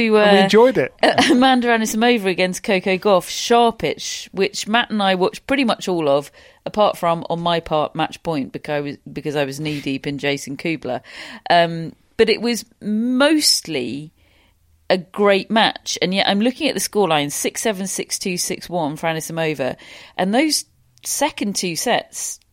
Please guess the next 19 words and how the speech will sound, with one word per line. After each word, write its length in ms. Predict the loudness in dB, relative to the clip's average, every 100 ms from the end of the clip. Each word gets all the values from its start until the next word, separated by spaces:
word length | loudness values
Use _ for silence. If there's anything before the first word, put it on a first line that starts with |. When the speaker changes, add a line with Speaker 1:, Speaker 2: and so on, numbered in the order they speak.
| _
Speaker 2:
look 360 | 2 2 2 -4
so 640 | -8 -6 -4 2 2 2
one-sided 680 | -2 -4 -2 0 0 -2
on 160 | -6 -6
paper. 380 | -4 -4 -2 -6
You 140 | -2
know, 180 | 0 2
I, 120 | 0 -2 -20 -20 -20 _ 0
I, 140 | 0 0 -8
I, 80 | -8 -8 -4
the 100 | 0
reason 400 | 2 4 2 0
I 60 | -2
failed 340 | 2 4 4
to 80 | -2
notice 360 | -4 -6 -8 -6
match 280 | -6 -8
point 360 | -6 -4 -2 -6 _ _ _ _ _ _ _ _ _
was 320 | -8 -6 -6